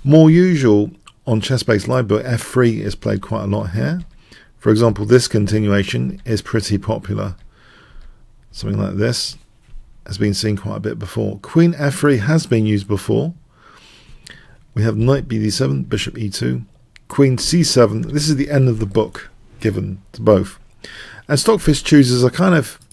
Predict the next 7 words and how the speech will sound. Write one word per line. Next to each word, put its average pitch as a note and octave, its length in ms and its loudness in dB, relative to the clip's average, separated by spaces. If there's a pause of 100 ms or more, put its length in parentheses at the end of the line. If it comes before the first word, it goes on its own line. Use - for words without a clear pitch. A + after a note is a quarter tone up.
(320)
positional D3 520 4
move, G2 260 2
clamping A#2+ 380 0
down A2+ 180 0
on A2 140 0
B A2 220 2
five. G#2+ 480 -2